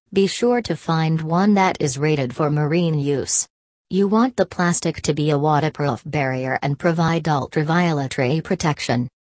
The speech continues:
These are the features needed to provide minimal protection during the winter.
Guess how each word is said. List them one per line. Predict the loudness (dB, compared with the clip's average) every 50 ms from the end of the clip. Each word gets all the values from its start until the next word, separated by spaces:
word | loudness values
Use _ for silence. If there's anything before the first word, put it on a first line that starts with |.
| _ _ _ _ _ -4
These | 0 2 2 2 2 2
are | 0 0 0 0
the | 0 -2
features | 0 0 -2 -2 0 0 0 0 0 2 2
needed | 2 2 2 0 0 -2 -4 -4
to | -6 -6
provide | -4 -4 -4 -2 -2 -2 -2 -2 -2 -2 -2
minimal | 0 0 0 0 0 0 0 0
protection | -2 -4 -2 -2 -2 -4 -2 0 0 0 2
during | 2 4 4 4 4 4 4 2 2
the | 2 0
winter. | 2 2 0 0 0 -2 -4 -6 -6